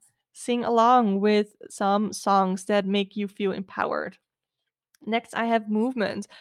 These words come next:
While you're singing, you might as well move to the songs, okay? So, and it doesn't have to, like,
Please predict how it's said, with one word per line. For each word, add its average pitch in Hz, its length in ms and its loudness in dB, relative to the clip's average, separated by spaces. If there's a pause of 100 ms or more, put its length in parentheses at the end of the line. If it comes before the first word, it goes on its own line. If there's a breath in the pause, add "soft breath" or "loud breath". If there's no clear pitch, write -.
(160 loud breath)
While 427 180 6
you're 247 140 4
singing, 214 520 -4 (140)
you 427 160 4
might 302 180 2
as 294 140 0
well 262 180 4
move 220 360 -2
to 220 120 -6
the 208 100 -4
songs, 196 500 -4
okay? 240 480 -2
So, 214 340 0 (320 loud breath)
and 277 140 -2
it 294 60 -2
doesn't 311 260 -2
have 208 260 0
to, 202 100 -6
like, 185 240 -2